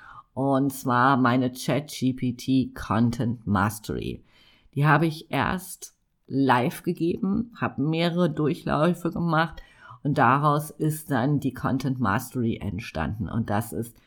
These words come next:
wirklich deine Abkürzung zu starken Texten. Du bekommst Impulse,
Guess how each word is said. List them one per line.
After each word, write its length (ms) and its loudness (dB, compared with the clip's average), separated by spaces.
wirklich 640 0
deine 540 2
Abkürzung 880 0
zu 300 -4
starken 1000 -2
Texten. 720 -8
Du 120 0
bekommst 720 0
Impulse, 840 0